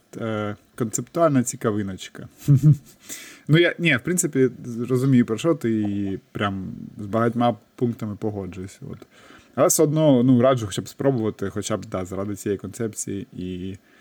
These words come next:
вайбу. Особливо, е, на Ютубі подивитись відоси. Вони там прикольно робили навіть презен-, фулстрім альбому, як така fairy tale, така книжечка, там, де всі ці пісні. Е, ну, окей, давайте раз тоді переходимо до твого останнього альбому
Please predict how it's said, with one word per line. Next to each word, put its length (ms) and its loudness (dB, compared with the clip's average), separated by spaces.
вайбу. 480 2
Особливо, 580 4
е, 40 -10
на 120 -2
Ютубі 560 0
подивитись 500 -4
відоси. 400 -8
Вони 140 2
там 140 0
прикольно 380 -2
робили 320 -4
навіть 240 -6
презен-, 220 -4
фулстрім 540 0
альбому, 360 2
як 120 -2
така 320 -2
fairy 340 2
tale, 200 4
така 220 -10
книжечка, 540 0
там, 200 -10
де 80 -10
всі 180 -12
ці 140 -14
пісні. 320 -14
Е, 280 0
ну, 220 2
окей, 340 4
давайте 400 2
раз 160 2
тоді 260 -4
переходимо 520 0
до 60 -4
твого 200 4
останнього 480 -2
альбому 360 -8